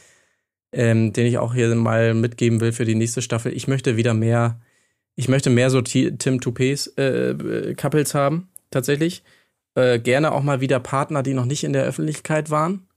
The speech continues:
wo noch mehr die Dynamik hier, ich erklär die, die Medienwelt noch mal mehr rauskommt und so. Äh, ich brauch nicht dieses... Ähm, Reality-T V, äh, Rudelbumsen, dass man da von einem Format ins nächste. Ich will beim Sommerhaus will ich auch mal wieder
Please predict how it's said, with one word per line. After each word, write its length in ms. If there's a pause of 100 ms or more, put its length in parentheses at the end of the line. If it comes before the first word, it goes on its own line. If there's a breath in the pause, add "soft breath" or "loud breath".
wo 140
noch 180
mehr 180
die 140
Dynamik 480
hier, 180
ich 140
erklär 320
die, 140
die 260
Medienwelt 640
noch 120
mal 160
mehr 320
rauskommt 540
und 100
so. 200 (480 loud breath)
Äh, 140
ich 180
brauch 160
nicht 300
dieses... 380
Ähm, 520 (1300)
Reality-T 840
V, 580
äh, 200
Rudelbumsen, 880
dass 160
man 160
da 100
von 180
einem 200
Format 340
ins 160
nächste. 280
Ich 180
will 140
beim 360
Sommerhaus 480
will 120
ich 120
auch 60
mal 240
wieder 400